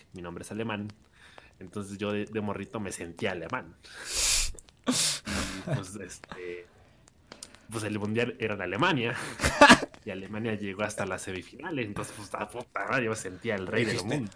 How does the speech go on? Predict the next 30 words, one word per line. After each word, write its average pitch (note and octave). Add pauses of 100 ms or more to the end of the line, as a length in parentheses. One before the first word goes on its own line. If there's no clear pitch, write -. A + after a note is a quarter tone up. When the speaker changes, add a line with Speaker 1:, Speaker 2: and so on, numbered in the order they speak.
Speaker 2:
"Me G#2
equipo, G#2+
me G#2+
equipo, G#2+
mi G2+
Alemania". G#2+ (200)
Speaker 1:
Pues, -
sí, - (600)
mi, F#2
mi, F2 (280)
mi, F#2
mi F2+
tierra. F2 (720)
Speaker 2:
Mi G#2+
rancho. G2+ (720)
Speaker 1:
<laughs> -
Entonces, A#2+
este, F2 (120)
pues, G2
mi G2
hermano F#2+
y F#2
yo F#2+
teníamos F2
el, F2
el E2+
fifa -
dos E2+
mil -
siete -